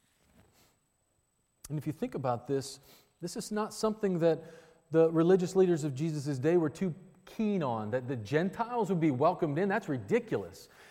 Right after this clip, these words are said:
And you know Paul himself was disgusted by the fact that Gentiles would be welcomed into the mix. But this is the very thing. After his conversion in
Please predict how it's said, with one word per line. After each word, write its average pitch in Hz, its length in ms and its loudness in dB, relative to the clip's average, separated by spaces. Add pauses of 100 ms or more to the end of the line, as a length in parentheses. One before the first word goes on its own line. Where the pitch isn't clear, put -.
(100)
And 175 160 2
you 175 80 6
know 196 240 6
Paul 220 420 4
himself 208 520 2
was 135 220 0 (260)
disgusted 151 540 2
by 139 100 6
the 123 80 0
fact 139 320 0
that 139 80 0
Gentiles 147 540 2
would 131 100 -2
be 131 120 0
welcomed 143 500 4
into 131 160 -2
the 123 100 -2
mix. 185 300 0
But 156 180 0 (220)
this 214 120 4
is 233 80 2
the 190 80 2
very 185 200 10
thing. 233 260 2
After 208 240 4
his 196 160 2
conversion 175 640 4
in 160 220 -2